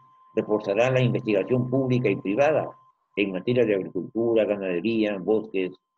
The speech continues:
y demás recursos. Hará posible que las familias y las personas expuestas a la inseguridad alimentaria satisfagan sus necesidades alimenticias y nutricionales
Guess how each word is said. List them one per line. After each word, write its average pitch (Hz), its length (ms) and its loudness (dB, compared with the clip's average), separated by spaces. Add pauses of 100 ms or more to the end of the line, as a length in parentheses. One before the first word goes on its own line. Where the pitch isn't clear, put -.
(180)
y 90 120 -2
demás 90 280 -4
recursos. 87 520 -10 (920)
Hará 98 240 0
posible 113 460 -2
que 104 80 -2
las 101 140 -2
familias 113 440 -2
y 104 60 -4
las 95 140 -2
personas 117 360 -4
expuestas 123 540 -4
a 101 60 -2
la 92 100 -2
inseguridad 92 500 -2
alimentaria 117 640 -2 (760)
satisfagan 104 580 -2
sus 101 100 -8
necesidades 101 540 -4
alimenticias 98 720 -6 (240)
y 123 160 0
nutricionales 131 840 -4